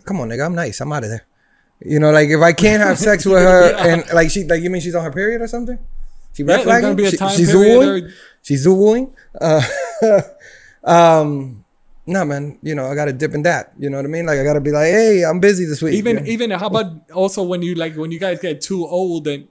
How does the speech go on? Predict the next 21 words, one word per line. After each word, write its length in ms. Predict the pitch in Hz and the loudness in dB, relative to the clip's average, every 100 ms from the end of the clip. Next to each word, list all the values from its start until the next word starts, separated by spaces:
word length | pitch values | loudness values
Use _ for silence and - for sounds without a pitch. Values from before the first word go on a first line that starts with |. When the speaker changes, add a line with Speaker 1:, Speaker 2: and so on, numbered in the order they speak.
| 165 | -10
Speaker 2:
I'm 120 | 185 | -6
not 120 | 180 | -6
saying 240 | 180 151 147 | -6 -8 -8
you 60 | |
guys 160 | 151 156 | -8 -8
are 40 | |
gonna 120 | 156 151 | -8 -8
be 120 | 151 | -10
too 260 | - 190 | -10 -10
old 260 | 165 175 151 | -6 -6 -6
that 100 | 147 | -10
you 120 | 147 | -10
can't 300 | 151 170 135 139 | -10 -12 -10 -6
do 200 | 277 165 | -4 -4
it, 200 | 156 - _ _ _ - | -8 -12 _ _ _ -12
but 100 | 170 | -10
I'm 80 | 180 | -8
saying, 300 | 185 190 170 | -8 -8 -6
like, 180 | 165 151 | -6 -2
what 200 | 175 175 | -2 -2
happens? 640 | 196 180 185 175 - - | -4 -6 -6 -8 -10 -12